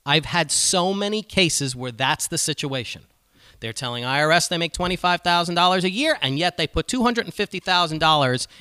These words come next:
into their bank account in whatever year, whatever subject year. So that's the starting point, I think,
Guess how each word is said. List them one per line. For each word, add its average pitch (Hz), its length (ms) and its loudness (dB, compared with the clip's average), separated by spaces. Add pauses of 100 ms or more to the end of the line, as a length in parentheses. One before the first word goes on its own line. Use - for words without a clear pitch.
into 165 240 -2
their 139 120 0
bank 165 260 0
account 123 380 -4 (100)
in 127 420 0
whatever 135 340 2
year, 117 240 -4
whatever 131 320 -4
subject 110 460 -4
year. - 160 -18 (840)
So - 160 2
that's 277 260 2
the - 80 -4
starting 196 440 2
point, 131 260 -6
I 120 80 -4
think, 135 240 -4